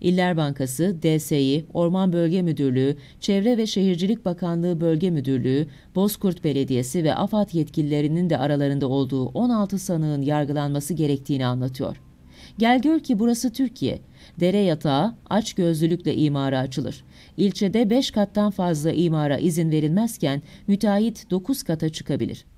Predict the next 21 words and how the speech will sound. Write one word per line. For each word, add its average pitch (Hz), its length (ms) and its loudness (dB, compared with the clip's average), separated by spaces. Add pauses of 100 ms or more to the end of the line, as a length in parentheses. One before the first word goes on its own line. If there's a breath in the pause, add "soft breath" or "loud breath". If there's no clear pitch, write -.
(420 loud breath)
Kendi 247 260 6
oturduğu 254 400 2
apartmanın 220 600 0
temelini 196 440 2
iki 208 260 -2
kat 226 240 0
atıp 202 340 -2 (200)
beton 185 380 2
perdeyle 214 480 2
örter 185 420 0
de 135 160 0 (320 loud breath)
Ölçer 208 360 2
Apartmanı'nda 190 840 2
alüvyonlu 196 560 2
toprağın 196 440 0
üzerine 156 480 0
bir 269 160 4
metre 170 380 2
temeli 156 320 0
yeterli 139 540 0
görür. - 360 -6